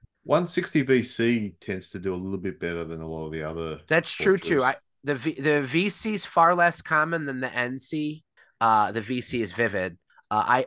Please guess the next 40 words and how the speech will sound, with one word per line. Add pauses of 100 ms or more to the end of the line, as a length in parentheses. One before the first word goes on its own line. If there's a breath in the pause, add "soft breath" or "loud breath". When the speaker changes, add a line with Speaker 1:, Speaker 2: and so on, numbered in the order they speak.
Speaker 2:
I
did
shoot
a
couple
V
Cs
before,
and
I
did
get
good
images
from
those
as
well.
You're
right,
Theo. (380)
Just,
it's
harder
to
find. (360)
Speaker 1:
Yeah. (320)
Yeah,
I,
I
was
lucky.
I
was
given, (160)
um,
a
truckload
of
it